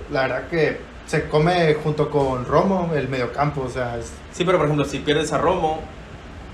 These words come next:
Speaker 2: pues, es, pierdes una pieza importante, ¿no?
Speaker 1: Sí, y ya
Speaker 2: Bueno.
Speaker 1: quitaron a Misael.
Speaker 2: Ajá, y,
Speaker 1: Que
Speaker 2: y,
Speaker 1: de
Speaker 2: y,
Speaker 1: supuesto.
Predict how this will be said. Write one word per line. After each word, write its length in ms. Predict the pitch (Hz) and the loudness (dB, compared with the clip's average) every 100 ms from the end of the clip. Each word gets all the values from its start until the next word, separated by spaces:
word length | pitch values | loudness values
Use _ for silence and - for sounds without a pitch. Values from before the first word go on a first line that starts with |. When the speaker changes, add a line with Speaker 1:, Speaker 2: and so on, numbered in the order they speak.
| - - | -16 -16
Speaker 2:
pues, 200 | - 127 117 | -14 -12 -12
es, 200 | - - | -12 -8
pierdes 220 | 127 127 151 | -8 -6 -4
una 140 | 131 | -2
pieza 220 | 135 147 | -4 -4
importante, 500 | 135 107 - 120 110 | -6 -8 -8 -8 -8
¿no? 320 | 107 - - - - - | -12 -12 -14 -14 -14 -12
Speaker 1:
Sí, 260 | - 117 110 | -6 -4 -4
y 80 | 131 | -2
ya 80 | 131 | 4
Speaker 2:
Bueno. 160 | 135 139 | 4 4
Speaker 1:
quitaron 240 | 147 143 | 2 2
a 40 | |
Misael. 360 | 131 117 113 113 - - - | -2 -4 -4 -4 -8 -14 -10
Speaker 2:
Ajá, 260 | 123 131 143 | -6 -2 -2
y, 100 | 123 | 0
Speaker 1:
Que 100 | 147 | 0
Speaker 2:
y, 20 | |
Speaker 1:
de 100 | 135 | 2
Speaker 2:
y, 120 | 143 156 | 0 -2
Speaker 1:
supuesto. 360 | 151 139 139 | 2 2 2